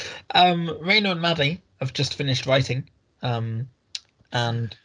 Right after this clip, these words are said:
Raina says to Maddie that she's come so far with her music, uh, to which Maddie says, "Well, I'd like to put it on the record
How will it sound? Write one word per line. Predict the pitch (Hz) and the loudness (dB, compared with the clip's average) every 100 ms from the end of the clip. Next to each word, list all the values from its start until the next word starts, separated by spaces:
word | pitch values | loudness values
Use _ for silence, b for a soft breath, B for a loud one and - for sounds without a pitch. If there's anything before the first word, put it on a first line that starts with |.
| 143 | 0
Raina | 135 131 131 120 123 | 4 6 6 4 0
says | - 120 120 117 - - - _ _ | 0 2 2 0 -10 -14 -20 _ _
to | - | -2
Maddie | 120 117 120 | 0 2 2
that | 117 - | 2 0
she's | - 127 | -4 -2
come | 123 117 | -2 0
so | - 127 | 2 2
far | - 127 123 | 4 4 4
with | 127 | 2
her | 120 | 0
music, | 127 123 131 - B B B B B B _ | 2 0 -2 -10 B B B B B B _
uh, | - 120 113 | 0 2 2
to | - | 2
which | 131 113 | 0 2
Maddie | 117 117 | 0 0
says, | 117 123 127 | 2 2 6
"Well, | 160 170 - | 6 6 4
I'd | 131 127 | 2 2
like | 127 101 | 2 0
to | - | -2
put | - 131 | 0 0
it | |
on | - | 2
the | 123 | 2
record | 139 135 139 | 2 2 0